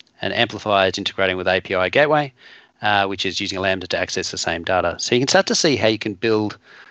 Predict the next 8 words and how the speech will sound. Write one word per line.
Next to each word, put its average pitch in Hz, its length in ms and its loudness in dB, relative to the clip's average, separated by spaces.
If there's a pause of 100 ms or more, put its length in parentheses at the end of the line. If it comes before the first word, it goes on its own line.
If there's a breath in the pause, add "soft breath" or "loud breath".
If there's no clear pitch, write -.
(280 loud breath)
software - 460 4
applications 104 640 0
all 135 100 -8
the 120 60 -6
way 101 240 0
through 101 420 -4
from 90 400 -10 (100)
device 110 720 0